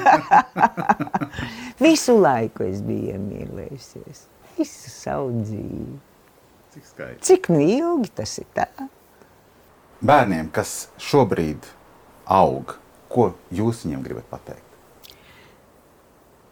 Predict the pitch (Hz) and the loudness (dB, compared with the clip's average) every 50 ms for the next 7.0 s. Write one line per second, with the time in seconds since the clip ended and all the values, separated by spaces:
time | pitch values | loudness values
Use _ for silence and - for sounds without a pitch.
0 | _ _ _ _ _ - - - - - - - - - 185 180 170 202 247 285 | _ _ _ _ _ -20 -20 -20 -20 -20 -20 -20 -20 -8 -6 -4 -2 0 2 2
1 | 294 269 226 - - - - - - - _ _ _ _ _ _ _ _ _ _ | 2 2 0 -2 -8 -10 -10 -10 -10 -14 _ _ _ _ _ _ _ _ _ _
2 | _ _ _ _ _ _ _ _ _ - 196 247 294 262 - - - - - - | _ _ _ _ _ _ _ _ _ -4 -2 2 2 2 0 -2 -6 -10 -10 -12
3 | - - - - - - - - - - - - - - - _ _ _ _ _ | -12 -16 -12 -10 -8 -8 -8 -10 -12 -14 -14 -18 -20 -20 -20 _ _ _ _ _
4 | _ _ _ _ _ _ _ _ _ _ _ _ _ _ _ _ _ _ _ _ | _ _ _ _ _ _ _ _ _ _ _ _ _ _ _ _ _ _ _ _
5 | _ _ _ - 139 117 123 120 143 135 113 - - - 104 131 - - 110 98 | _ _ _ -10 -8 -6 -2 0 0 0 0 -2 -6 -10 -10 -10 -10 -10 -10 -10
6 | 78 76 - - - _ - 226 240 220 156 123 - - - - - _ - - | -10 -12 -16 -18 -10 _ -4 -4 -4 -2 -4 -6 -6 -8 -12 -14 -18 _ -20 -20